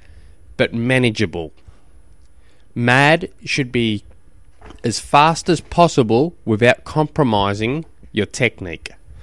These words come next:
And easy, it really is easy. Easy, easy, easy. So, so the way the moderate, m-, mo-, uh, medium, moderate, mad session is, so let's say I give you a,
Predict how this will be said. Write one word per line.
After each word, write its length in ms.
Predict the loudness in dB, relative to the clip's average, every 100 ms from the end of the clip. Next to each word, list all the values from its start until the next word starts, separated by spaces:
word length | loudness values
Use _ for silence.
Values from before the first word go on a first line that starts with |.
| -8 -4
And 240 | -2 2
easy, 540 | 2 2 2 -2 -2
it 80 | -4 -4
really 640 | 2 2 4 0 -2 -2
is 180 | -2 -4 -14 -20 -6
easy. 540 | -4 -2 -6 -12 -18 -20 -6
Easy, 360 | -4 -4 -6 -6
easy, 380 | -6 -4 -8 -6
easy. 540 | 0 0 0 -4 -12 -18 -20 -20 -20 -20 -12
So, 300 | 2 4 2 -4 -18 -20 -20 -20
so 200 | -8 -2
the 100 | 2
way 640 | 6 6 4 2 -4 -10 -14 -18
the 160 | -6 -2
moderate, 420 | 2 4 4 2
m-, 240 | -2 -6 -8 -8
mo-, 200 | -2 -2
uh, 260 | 0 0 0
medium, 440 | 2 2 4 2
moderate, 440 | 2 2 2 0 -2
mad 400 | -6 -2 0 -2
session 420 | -6 -8 -8 -8
is, 360 | -8 -10 -12 -18 -20 -20 -20 -20 -4
so 140 | -2
let's 220 | -2 -2
say 240 | -2 0 0
I 140 | 0
give 200 | -2 -6
you 800 | -4 -2 -2 -2 -2 -4 -6 -10 -16 -20 -20 -20 -14
a, 80 | -12